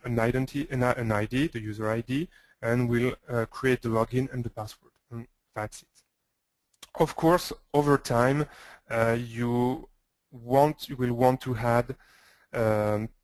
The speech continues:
the phone number, the address, um, an email address, et cetera, et cetera, and the, the, some, uh, preferences like, uh, is admin, uh, is premium,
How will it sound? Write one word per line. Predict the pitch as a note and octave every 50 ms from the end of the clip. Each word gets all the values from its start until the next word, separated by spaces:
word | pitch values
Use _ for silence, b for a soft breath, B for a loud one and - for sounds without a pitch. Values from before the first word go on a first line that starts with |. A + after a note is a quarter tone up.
| _ _ _ _ _ _ _ _ _
the | A#2 A2+
phone | - - C3+ C3 C3+ C3+
number, | C#3 C#3 C#3 C3+ C#3 C#3 C#3 C#3+ D3 D3 C#3 - _
the | - B2+ A2+ A#2+
address, | A2+ - - A#2 A2 A2 A#2 A#2+ B2+ - - - - - b b b b b b _
um, | - A2+ G#2+ G#2 G#2 G#2 G#2 G#2 G#2 G#2+ G#2+ G#2+ A2 - - - - - - - - - _ -
an | B2 A#2+
email | A2+ A2+ B2 B2 B2 B2
address, | - A#2+ B2 A#2+ A#2+ B2+ C3+ - - - - - _ _ _
et | - - -
cetera, | - B2 A2+ - - A#2+ A2+ A2+
et | A2 - -
cetera, | - B2 - - - A#2+ - _ _ _ _ _ _ _ _ _ _ _ _ _ _ _ _ _ - _
and | - C3 B2
the, | A#2 A#2 A2+ A2 A#2 A2+ - -
the, | - C#3
some, | - - A#2+ A#2 A#2 A#2+ A#2+ - - -
uh, | A#2+ A2+ A2 G#2+ G#2 - -
preferences | - B2 A#2 - C3 A#2+ A#2 - - B2+ A#2+ A#2+ A#2
like, | A#2 A2 A2 A2 - - B B B B B B B -
uh, | G#2+ G2+ G#2 G2+ G2+ G#2 G#2+ G#2+ G#2 b b b b b b b b b b _ _
is | A#2+ A#2+ A2+
admin, | A#2 A2+ A2 - A#2+ A#2 A#2+ A#2+ A#2+ A#2+ A#2+ A#2
uh, | A2 A2 G#2+ G#2+ G#2 G#2 G#2 G#2 G#2 A2 - -
is | C3 - -
premium, | - _ - A#2+ A#2 A#2 A#2 A2 A2 A2+ A2+ A2+ A#2+